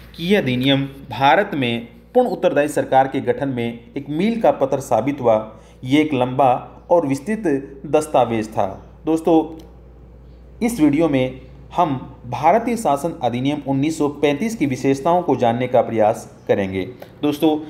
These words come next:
इसकी पहली विशेषता थी अखिल भारतीय संघ के निर्माण का प्रावधान। दोस्तों, आपको ध्यान में रखना है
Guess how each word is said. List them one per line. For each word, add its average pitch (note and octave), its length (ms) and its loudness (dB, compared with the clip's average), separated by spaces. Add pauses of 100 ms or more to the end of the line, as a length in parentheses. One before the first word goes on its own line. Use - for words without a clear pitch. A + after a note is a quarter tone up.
(140)
इसकी F3+ 200 -6
पहली F#3 420 -2
विशेषता C#3 460 0
थी A2 380 -4 (240)
अखिल A#3+ 340 0
भारतीय C3 580 0
संघ E3 340 -2 (1400)
के D#3+ 100 4
निर्माण B2 400 2
का A2 200 2 (320)
प्रावधान। F#2+ 480 0 (240)
दोस्तों, C#3+ 560 -2
आपको C3 260 0
ध्यान A#2 340 -4
में E3 120 -4
रखना C3 280 -4
है G#2+ 320 -4